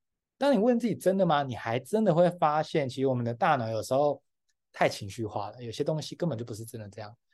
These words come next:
哦，赖佩霞的转念的力量里面有讲哦，很多时候，啊，事实本身哦，比你想的更慈悲。<laughs> 有时候我们把它想得太可怕了，把别人想得太，太邪恶、太可恶了。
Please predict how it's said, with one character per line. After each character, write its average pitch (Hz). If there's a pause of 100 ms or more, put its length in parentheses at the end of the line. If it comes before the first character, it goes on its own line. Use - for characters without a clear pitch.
(280)
哦， 113
赖 196
佩 208
霞 143
的 113 (380)
转 120
念 180
的 180
力 170
量 160
里 117
面 120
有 117
讲 113
哦， 117
很 123
多 180
时 180
候， 151 (1200)
啊， 110
事 208
实 123
本 110
身 123
哦， 117 (200)
比 131
你 151
想 104
的 107
更 139
慈 110
悲。 104 (160)
<laughs> -
有 180
时 180
候 240
我 208
们 156
把 147
它 180
想 170
得 156
太 214
可 180
怕 185
了， 135
把 139
别 160
人 165
想 156
得 139
太， 190 (160)
太 -
邪 -
恶、 160
太 156
可 127
恶 135
了。 113